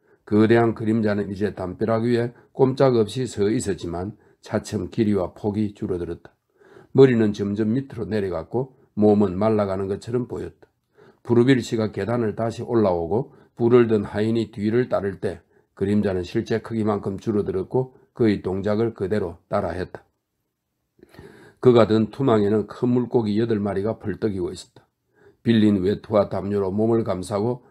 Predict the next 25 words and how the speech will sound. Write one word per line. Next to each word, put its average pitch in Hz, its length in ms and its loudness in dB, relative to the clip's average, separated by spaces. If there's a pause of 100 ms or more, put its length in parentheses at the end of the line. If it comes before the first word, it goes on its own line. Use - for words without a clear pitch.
(140)
집으로 110 440 0
돌아올 95 440 -2
때 90 200 -6
잔느가 98 500 -4
거의 95 220 -4
무의식적으로 104 800 -2
말했다. - 460 -8 (680)
"그 113 260 6
거인은 120 400 2
정말 113 400 -2
좋은 110 340 -4
분이에요." 101 460 -2 (760)
그러자 95 300 0
마차를 87 440 -4
몰고 101 420 0
있던 110 380 -4 (220)
진리행이 107 580 0
응수했다. 98 540 -6 (440)
"그렇지만 131 440 4
사람들 120 500 0
앞에서는 107 480 -2
여전히 104 340 -2
처신이 110 480 -2
편치 117 340 -4
않아요." 98 480 -4